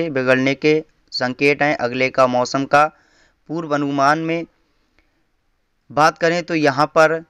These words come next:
काफ़ी मौसम उत्तर प्रदेश राजधानी लखनऊ जैसे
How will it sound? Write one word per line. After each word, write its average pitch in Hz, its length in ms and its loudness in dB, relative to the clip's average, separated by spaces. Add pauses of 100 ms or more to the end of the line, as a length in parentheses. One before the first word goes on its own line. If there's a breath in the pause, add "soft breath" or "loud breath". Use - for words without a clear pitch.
(100)
काफ़ी 143 300 0
मौसम 151 500 -6 (360)
उत्तर 143 320 -6
प्रदेश 143 540 -4 (140)
राजधानी 135 540 0
लखनऊ 131 500 -2 (400)
जैसे 147 420 0